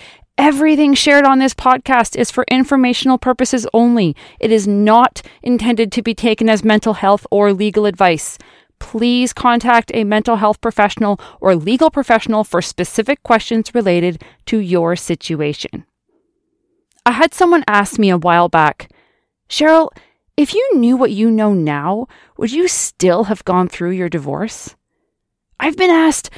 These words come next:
many versions of this question before, but I liked this one because it got me thinking about what I've learned.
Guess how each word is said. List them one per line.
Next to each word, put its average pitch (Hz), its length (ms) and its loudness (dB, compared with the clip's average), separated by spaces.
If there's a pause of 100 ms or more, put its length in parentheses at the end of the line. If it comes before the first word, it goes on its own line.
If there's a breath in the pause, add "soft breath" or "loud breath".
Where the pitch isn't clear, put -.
(200 loud breath)
many 190 420 2
versions 202 460 0
of 185 100 0
this 185 200 -4
question 190 420 -2
before, 180 540 -2 (440 soft breath)
but 269 220 0 (380 soft breath)
I 269 120 2
liked 330 340 0
this - 260 -2
one 170 220 0
because 220 540 -2 (260 loud breath)
it - 140 -4
got 285 180 2
me 392 160 0
thinking 277 380 0
about 262 300 0
what 208 180 2
I've 196 240 2
learned. 175 760 -4